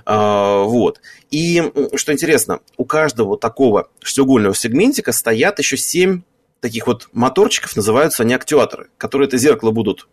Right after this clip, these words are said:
поднимать, опускать, поворачивать <clears throat> и даже изгибать, чтобы вот в итоге, когда телескоп окажется в космосе, а, он воссоздал правильную такую вот поверхность, как бы без стыков, грубо говоря. Вот в этом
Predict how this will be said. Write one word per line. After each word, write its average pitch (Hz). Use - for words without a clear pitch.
поднимать, 110
опускать, 202
поворачивать 170
<clears throat> 147
и 147
даже 160
изгибать, 147
чтобы 123
вот 123
в 123
итоге, 175
когда 110
телескоп 117
окажется 113
в -
космосе, -
а, 113
он 156
воссоздал 131
правильную 131
такую 107
вот -
поверхность, 120
как 110
бы 120
без 113
стыков, -
грубо 85
говоря. 85
Вот 113
в 104
этом 104